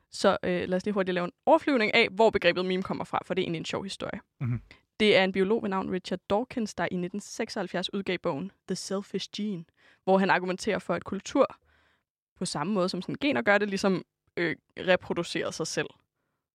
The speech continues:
Speaker 1: Så det er ligesom en kulturenhed, der reproducerer sig selv. Det er et meme. Og så var han sådan, "Hey, det skal minde lidt om ordet, øh, gene." Så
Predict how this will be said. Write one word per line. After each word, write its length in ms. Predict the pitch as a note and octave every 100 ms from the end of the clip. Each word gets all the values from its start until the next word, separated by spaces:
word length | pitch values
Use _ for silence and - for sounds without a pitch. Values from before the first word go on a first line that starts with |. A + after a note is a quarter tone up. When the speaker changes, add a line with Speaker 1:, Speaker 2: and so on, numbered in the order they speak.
| -
Speaker 1:
Så 120 | F3
det 80 | G3
er 40 |
ligesom 220 | F#3 F#3+
en 120 | F3
kulturenhed, 560 | F3 F#3 A3 F3 F3+ E3+ -
der 140 | D#3+
reproducerer 540 | D#3 - D3+ D#3+ -
sig 120 | - -
selv. 160 | D3+ - _ _ _
Det 60 | F#3+
er 40 |
et 100 | F3
meme. 300 | D#3+ D3 D3 - _ _ _ _
Og 80 | G3
så 60 |
var 80 | G3+
han 100 | G3
sådan, 160 | - E3
"Hey, 220 | G#3+ C4+
det 80 | B3
skal 140 | -
minde 180 | G#3+ G#3+
lidt 140 | A3 F#3
om 120 | F3+ -
ordet, 380 | C4+ G3+ F#3+ - _
øh, 160 | E3 - - - -
gene." 300 | G3+ G#3 G#3+ _ _ _ _ _
Så 520 | - - - - F3+